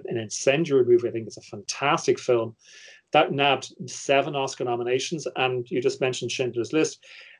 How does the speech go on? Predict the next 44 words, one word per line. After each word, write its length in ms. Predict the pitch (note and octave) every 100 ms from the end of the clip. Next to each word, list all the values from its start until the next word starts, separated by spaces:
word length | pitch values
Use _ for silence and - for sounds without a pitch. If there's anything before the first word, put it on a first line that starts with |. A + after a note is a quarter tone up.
| _ _
Uh, 180 | C3+ C3 C#3
it 140 | C#3
had 180 | D#3 D#3+
the 80 | D3+
misfortune 500 | D3+ - G3 F3+ C#3
to 80 |
come 120 | C3+ C#3
up 100 | -
against 240 | C#3+ B2+
Schindler's 300 | D3+ C3+ B2
List 180 | B2+ -
that 200 | A#2+ -
year. 440 | C3+ D3 G2+ - _ _ -
And 240 | C3 B2+
I 60 | B2+
think 220 | E3+ E3+
if 80 | -
you 60 |
took 180 | C3+ C#3+
Schindler's 320 | - C#3 C3+
List 160 | C3+ -
out 100 | C3
of 60 | A#2+
the 80 |
equation, 420 | A2+ - D#3+ D3+ C3+
In 200 | D3 D3
the 60 |
Name 140 | C#3+ B2+
of 60 |
the 40 | A#2
Father 320 | C3+ B2 A2
had 120 | A2+
a 40 | G#2+ -
pretty 340 | - F3 E3 C3
good 260 | D#3 C#3
shot 440 | A2+ - C3+ A2 - -
at 180 | A#2 -
Picture 300 | C3 A#2+ A#2+
of 40 |
the 80 | G#2+
Year. 300 | A#2+ A2 G2 _ - - - - _ -
And 180 | C3+ C3
so 220 | - D3
then, 540 | D#3+ D#3+ D#3 D3+ C3